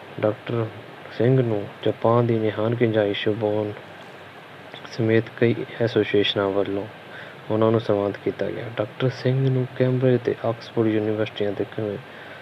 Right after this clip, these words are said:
ਦੇ ਆਨਰੇਰੀ ਡਿਗਰੀਆਂ ਨਾਲ ਸਨਮਾਨਿਤ ਕੀਤਾ ਗਿਆ। ਡਾਕਟਰ ਸਿੰਘ ਨੇ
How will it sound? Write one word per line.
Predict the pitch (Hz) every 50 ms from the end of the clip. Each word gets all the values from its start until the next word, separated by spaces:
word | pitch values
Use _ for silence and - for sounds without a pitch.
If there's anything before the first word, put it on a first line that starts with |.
| - - - - - 113
ਦੇ | 113 - -
ਆਨਰੇਰੀ | 117 110 107 110 113 110 110 110 104
ਡਿਗਰੀਆਂ | 98 107 104 104 104 101 101
ਨਾਲ | 104 104
ਸਨਮਾਨਿਤ | 101 - 107 104 101 101 98 98 - -
ਕੀਤਾ | - 98 - - 98
ਗਿਆ। | - - - - - - - - - - - 135
ਡਾਕਟਰ | 120 113 113 - - 127
ਸਿੰਘ | 123 - - 123 123 127 127 123
ਨੇ | 117 113 110